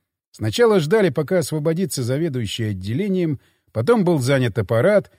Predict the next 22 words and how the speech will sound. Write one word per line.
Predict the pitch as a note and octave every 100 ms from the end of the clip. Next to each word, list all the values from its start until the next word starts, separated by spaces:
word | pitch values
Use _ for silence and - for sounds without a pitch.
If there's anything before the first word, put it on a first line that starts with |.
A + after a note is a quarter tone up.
| _ _ -
да | G3
и |
сама | G3+ A3 G3+
процедура | E3+ E3+ G3 G#3 E3
какое-то | G2+ G#2 A#2+ G2+ A#2
время | B2 F#2+ F2
заняла. | F2+ G#2+ G2+ C#2 _ _ _ _ _ -
А | A2+
вот | F#3+ F3
вердикт | G3+ F3+ E3 A#3+ -
высокий | C3 C#3+ - G3+ E3
худой | B2+ E3 E3+ D3+
врач | E3 G#3 -
с | -
наколкой | B2 - F#3 B2 B2+
«хирург» | - C3+ E3+ F3 -
на | B2
руке | C3+ B2+ A3+ F3 - _ _
озвучил | A2+ C#3 G#3 G#3+ F3+
без | C#3+ E3
всяких | - E3+ C3 A2+
проволочек. | D3 D#3 E3+ B2 - D#2+